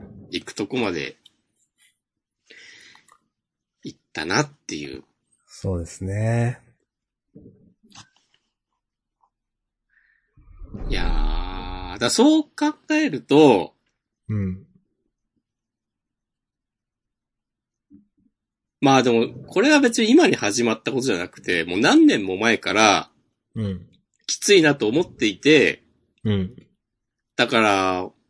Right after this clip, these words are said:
Speaker 1: ほんとブログとか、ポッドキャストとか、だ-、つまりこのジャンダンとか、
Speaker 2: うん。
Speaker 1: あとまあ、あの、シコマガジンとかも、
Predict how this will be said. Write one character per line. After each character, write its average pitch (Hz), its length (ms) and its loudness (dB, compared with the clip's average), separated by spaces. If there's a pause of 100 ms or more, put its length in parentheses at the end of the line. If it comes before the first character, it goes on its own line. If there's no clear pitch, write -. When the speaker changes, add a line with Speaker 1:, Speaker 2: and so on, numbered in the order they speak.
(260)
Speaker 1:
ほ 190 80 0
ん - 20 -12
と 202 120 2
ブ 151 200 2
ロ 170 180 2
グ 185 140 0
と - 180 -6
か、 - 240 -8
ポ - 160 -6
ッ 95 40 -6 (180)
ド - 80 -16
キ - 120 -6
ャ 139 60 0
ス - 260 -10
ト 101 100 -6
と - 20 -6
か、 120 460 2 (2000)
だ-、 - 100 -6
つ - 140 -8
ま 95 120 -2
り 82 120 -4
こ 87 100 -12
の 82 60 -8
ジ 92 100 -2
ャ 95 60 0
ン 98 120 -2
ダ 95 140 -4
ン 95 100 -6
と - 160 -14
か、 - 380 -8 (380)
Speaker 2:
う 120 80 0
ん。 92 280 -2
Speaker 1:
あ 113 100 -6
と 110 120 -10
ま 87 140 -6
あ、 - 20 -
あ - 40 -10
の、 82 300 -10
シ - 140 -6
コ 151 100 -2
マ 170 120 0
ガ 175 120 2
ジ 120 160 0
ン 87 60 -6
と 87 100 -12
か 104 140 -8
も、 120 360 0